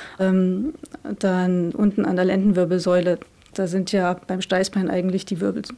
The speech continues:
die wachsen ja zusammen, dann später mal so mit dem zwölften Lebensjahr, die sind bei mir nicht zusammengewachsen.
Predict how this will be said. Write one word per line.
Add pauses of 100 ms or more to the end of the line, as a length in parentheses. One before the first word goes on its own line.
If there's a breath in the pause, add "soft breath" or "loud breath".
(140)
die
wachsen
ja
zusammen, (500)
dann
später
mal
so
mit
dem
zwölften
Lebensjahr,
die
sind
bei
mir
nicht
zusammengewachsen.